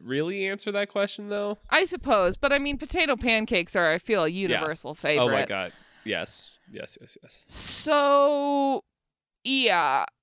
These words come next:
Speaker 2: we've talked enough about Hanukkah. Let me do my review. Um,
Speaker 1: Okay.
Speaker 2: my review for this book is l-, it loses to the other Krampus book. If, if the two Krampus books were gonna fight,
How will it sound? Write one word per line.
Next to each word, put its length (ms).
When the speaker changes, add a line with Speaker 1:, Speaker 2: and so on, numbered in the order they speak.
Speaker 2:
we've 220
talked 320
enough 140
about 240
Hanukkah. 520
Let 120
me 100
do 180
my 120
review. 600
Um, 240
Speaker 1:
Okay. 240
Speaker 2:
my 200
review 640
for 200
this 280
book 420
is 920
l-, 200
it 160
loses 880
to 140
the 180
other 220
Krampus 540
book. 360
If, 180
if 220
the 80
two 240
Krampus 460
books 240
were 100
gonna 220
fight, 500